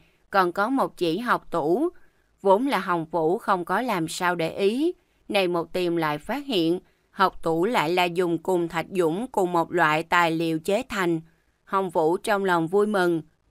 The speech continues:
chẳng lẽ còn có thứ tốt? Hắn đem học tủ mở ra, bên trong tổng cộng sáu tầng, tuy nhiên nó chỉ có ở giữa hai tầng bày đặt đồ.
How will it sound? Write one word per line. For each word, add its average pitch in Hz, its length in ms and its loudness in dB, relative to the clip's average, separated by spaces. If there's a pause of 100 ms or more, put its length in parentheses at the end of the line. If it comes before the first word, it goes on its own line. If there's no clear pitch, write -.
(100)
chẳng 190 220 0
lẽ 190 220 0
còn 190 220 0
có 202 140 0
thứ 240 300 -4
tốt? 294 320 2 (460)
Hắn 208 280 -2
đem 196 220 0
học 180 240 -6
tủ 160 160 0
mở 185 260 -2
ra, 208 360 -2 (340)
bên 196 240 0
trong 180 340 0
tổng 165 220 0
cộng 165 260 -2
sáu 196 360 -6
tầng, 175 320 2 (380)
tuy 220 140 2
nhiên 214 340 -2
nó 190 160 -4
chỉ 170 260 -2
có 208 140 0
ở 202 180 2
giữa 170 320 0
hai 214 240 -4
tầng 170 340 -2
bày 160 180 2
đặt 151 240 -4
đồ. 175 400 0